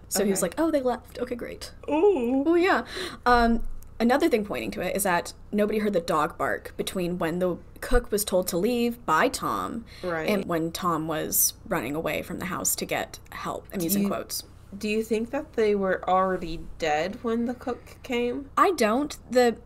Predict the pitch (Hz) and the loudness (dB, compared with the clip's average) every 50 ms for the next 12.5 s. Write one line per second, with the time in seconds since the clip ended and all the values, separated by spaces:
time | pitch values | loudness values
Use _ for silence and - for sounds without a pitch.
0 | - - - 233 226 - - 277 285 349 - - 233 196 - - 196 190 208 208 | -18 -2 -2 -2 0 0 0 2 2 2 2 2 -2 0 2 2 4 4 4 4
1 | 226 214 208 202 202 208 - 196 185 - - 202 196 185 185 190 - - 185 180 | 4 6 6 6 4 4 2 2 0 2 0 -2 0 0 0 0 0 0 0 0
2 | 185 180 - - - - - - 175 170 - 180 175 175 170 - - - - 202 | 0 0 0 0 0 -2 -2 -2 -4 -2 -2 -4 -4 -4 -4 -4 -6 -4 -2 0
3 | 208 208 214 220 226 233 233 - - 226 214 214 190 190 233 - 202 185 180 175 | 0 2 2 2 0 -2 -6 -4 -4 -2 0 0 -2 0 0 2 4 4 4 4
4 | - - 196 202 127 - 190 - - 190 190 - 196 185 - 202 196 190 180 190 | 2 0 0 0 0 0 -2 -4 -2 -2 -2 0 0 -2 -2 0 0 0 2 2
5 | 180 170 175 - - 175 - 196 170 170 165 156 165 190 - - - - - 190 | 0 0 0 -2 -2 -2 -4 -4 -4 -2 -4 -4 -6 -8 -10 -12 -20 -14 -8 -6
6 | 196 190 190 160 151 147 - - - 208 - - - - - - - - - - | -6 -2 -2 -2 -2 -2 -4 -8 -10 -10 -12 -18 -20 -20 -20 -20 -20 -20 -20 -20
7 | - - - - - - - 196 - 196 180 180 165 175 - 175 165 143 139 185 | -20 -20 -20 -20 -12 -4 -2 -2 -2 0 -2 -2 -2 -2 0 0 0 0 0 -4
8 | - 196 - - 170 151 165 170 - - - 175 143 160 196 214 226 233 - - | -2 -2 -2 0 0 0 -2 -4 -4 -8 -8 -6 -4 -4 -2 -2 -2 -2 -2 0
9 | - 294 - 196 - 220 220 214 208 202 196 196 170 170 175 170 160 147 - - | 0 0 0 2 0 0 0 2 2 2 4 4 4 4 4 4 2 2 0 -4
10 | - 196 170 170 160 160 196 165 - 240 247 254 262 254 262 262 247 254 254 269 | -8 -8 -6 -4 0 0 0 2 4 4 6 6 6 6 8 8 8 8 8 6
11 | 254 254 254 254 - - - - - - - - - - - - 220 214 202 196 | 6 6 4 4 2 0 0 -2 -6 -16 -16 -16 -16 -16 -6 0 2 2 2 2
12 | 180 - - 226 233 247 277 294 277 | -2 -6 -6 2 6 8 8 8 6